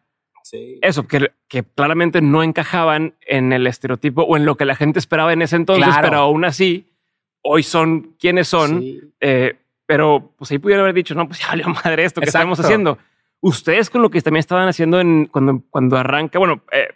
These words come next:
Speaker 2: Pasto, evidentemente, pero
Speaker 1: Claro.
Speaker 2: Control Machete también no era, o sea, no encajaba en
Speaker 1: No.
Speaker 2: el, en el molde,
Speaker 1: Claro.
Speaker 2: ni la formación, ni las letras, ni el, la agresión, pero sin tantas maldiciones, pero qué tal.
Speaker 1: Exacto.
Speaker 2: Entonces,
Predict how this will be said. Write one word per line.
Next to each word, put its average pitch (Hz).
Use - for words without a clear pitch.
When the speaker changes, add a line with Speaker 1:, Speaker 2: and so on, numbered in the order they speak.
Speaker 2:
Pasto, 170
evidentemente, 180
pero 175
Speaker 1:
Claro. 123
Speaker 2:
Control 139
Machete 175
también 143
no 165
era, 160
o -
sea, 147
no 147
encajaba 180
en 143
Speaker 1:
No. 143
Speaker 2:
el, 139
en 135
el 131
molde, 170
Speaker 1:
Claro. 151
Speaker 2:
ni 147
la 139
formación, 156
ni 151
las 131
letras, 180
ni 147
el, 135
la 139
agresión, 135
pero 175
sin 143
tantas 151
maldiciones, 165
pero 135
qué 127
tal. 170
Speaker 1:
Exacto. -
Speaker 2:
Entonces, 143